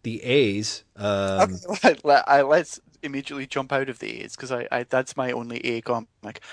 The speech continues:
Speaker 2: Are we going to do this alphabetically? Let's. We never do that.
Speaker 1: We don't.
Speaker 2: Okay, uh, second comic is Colder,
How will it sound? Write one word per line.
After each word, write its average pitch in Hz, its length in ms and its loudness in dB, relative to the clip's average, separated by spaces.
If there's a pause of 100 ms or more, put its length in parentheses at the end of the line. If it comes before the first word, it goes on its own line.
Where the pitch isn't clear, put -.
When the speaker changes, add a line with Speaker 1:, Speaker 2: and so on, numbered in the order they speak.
Speaker 2:
Are 185 80 12
we 185 60 12
going 220 180 6
to 196 80 -10
do 220 80 -4
this 214 120 -4
alphabetically? 185 560 4 (280)
Let's. - 520 -4
We 349 140 -6
never 359 280 4
do 135 180 2
that. - 400 -4
Speaker 1:
We 131 160 -4
don't. 190 380 -4 (800)
Speaker 2:
Okay, 277 260 6 (160)
uh, 165 380 10
second - 340 0
comic 147 280 -2
is 185 100 -12
Colder, 185 540 -4